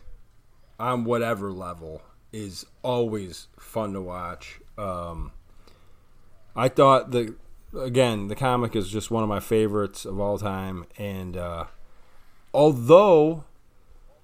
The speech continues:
I'm a big D C animated fan, big D C animated fan, and in its own ways that we,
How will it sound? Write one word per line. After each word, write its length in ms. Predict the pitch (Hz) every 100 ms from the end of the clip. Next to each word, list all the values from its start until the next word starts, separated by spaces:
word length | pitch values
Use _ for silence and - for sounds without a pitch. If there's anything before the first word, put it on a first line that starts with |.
| - -
I'm 140 | 123
a 80 | 117
big 720 | 85 - 135 131 139 139 147 - - - - - - - - - 104
D 220 | 123 135
C 240 | - 139
animated 460 | 127 110 101 98 85
fan, 380 | 98 95 101 113 - - - - _ -
big 500 | 139 135 117 87 76
D 160 | - 90
C 220 | - 90
animated 400 | 87 87 87 82
fan, 320 | 92 87 87 - -
and 480 | 120 120 117 113 101 - - _ _ _ _ _ _ _ - _ _ - _ -
in 120 | 165
its 160 | 147 -
own 400 | 170 175 151 131
ways 520 | 165 151 117 113 101
that 140 | 110
we, 140 | 107